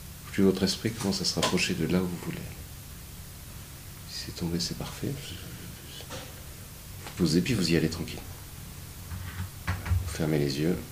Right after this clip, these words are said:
impeccable. Très bien. Et vous vous concentrez complètement. Si vous avez de difficultés, euh,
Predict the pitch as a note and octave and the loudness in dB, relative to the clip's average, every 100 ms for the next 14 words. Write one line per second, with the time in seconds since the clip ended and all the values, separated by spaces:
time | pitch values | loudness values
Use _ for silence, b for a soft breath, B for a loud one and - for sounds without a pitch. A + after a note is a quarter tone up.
0 | - - - - - - - - - - | -12 -12 -10 -8 -8 -10 -12 -12 -12 -12
1 | - - - - - - - - - - | -12 -12 -12 -12 -12 -12 -12 -12 -12 -12
2 | - - - - - - - - - - | -12 -12 -12 -12 -12 -12 -12 -12 -12 -12
3 | - - - - - - - - - - | -10 -10 -10 -12 -12 -12 -12 -10 -10 -10
4 | - - - - - - - - - - | -10 2 4 4 4 2 2 -4 -10 -10
5 | - - - - - D2 C#2 D2 G2 D3 | -10 -12 -10 -10 -2 -2 2 2 4 4
6 | - - - - - - - - - - | 0 -8 -12 -12 -12 -12 -10 -8 -8 -10
7 | - - - - - - - - - - | -12 -12 -12 -12 -12 -12 -12 -12 -12 -12
8 | - - - - - - - - - - | -12 -12 -12 -12 -12 -12 -10 -10 -10 -10
9 | - - - - - - - - F#2 F2 | -10 -12 -10 -10 -8 -8 -6 -4 -4 -2
10 | G2 - F#2 - F2+ D3+ C#3+ G2+ G2+ E2+ | 0 2 2 0 0 2 4 0 0 -4
11 | D#2 - - - - - - - - - | -6 -8 -10 -12 -12 -12 -12 -12 -12 -12
12 | - - - - - - - - - - | -12 -12 -12 -12 -12 -10 -10 -12 -12 -12
13 | - - C3 C3 B2 G#2+ G2+ F2+ F2+ - | -10 2 4 4 6 6 6 4 2 0
14 | - - - - - - - | -4 -8 -4 2 2 0 -4